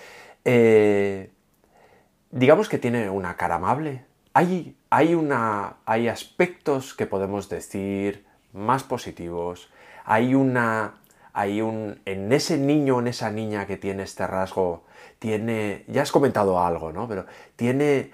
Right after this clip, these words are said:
ventaja, por decirlo de alguna manera, en la vida, en, en algo frente al,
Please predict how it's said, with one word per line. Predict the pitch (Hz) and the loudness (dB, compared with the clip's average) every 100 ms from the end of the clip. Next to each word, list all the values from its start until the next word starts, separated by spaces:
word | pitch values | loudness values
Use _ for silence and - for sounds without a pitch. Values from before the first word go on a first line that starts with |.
| - | -4
ventaja, | 131 120 104 98 - 95 78 67 | 4 4 4 0 0 0 -4 -8
por | 90 | -6
decirlo | 87 - 98 92 92 90 | -8 -6 -4 -2 0 0
de | |
alguna | 90 98 101 | -2 -2 -4
manera, | 92 87 92 92 87 85 - _ - | -4 -6 -4 -4 -4 -6 -12 _ -6
en | 101 95 | -2 0
la | 90 | 2
vida, | 101 123 120 110 104 101 - _ _ - | 4 6 6 6 4 0 -8 _ _ -10
en, | 104 101 95 - | -6 -6 -4 0
en | 107 117 | 2 4
algo | 156 170 143 135 - | 4 4 2 2 -2
frente | - 120 117 117 101 113 | 0 4 6 4 8 10
al, | 104 107 107 | 10 10 8